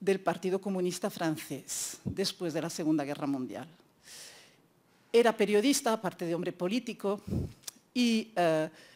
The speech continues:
eh, consideró que realmente tenía que criticar a Camus y hacerle una entrevista diciéndole, "Pero a ver, usted, mm, ¿cómo puede hablar de este comunismo sin haberse leído a Marx?",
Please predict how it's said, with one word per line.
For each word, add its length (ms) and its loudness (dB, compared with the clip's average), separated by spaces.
eh, 200 2
consideró 540 0
que 300 2
realmente 540 0
tenía 320 -2
que 100 -8
criticar 520 -2
a 40 0
Camus 260 0
y 140 2
hacerle 300 0
una 180 0
entrevista 540 -2
diciéndole, 400 -2
"Pero 160 -2
a 60 2
ver, 160 2
usted, 360 0
mm, 520 -2
¿cómo 520 0
puede 300 4
hablar 340 4
de 140 2
este 320 -2
comunismo 600 2
sin 280 0
haberse 340 0
leído 300 2
a 60 2
Marx?", 440 2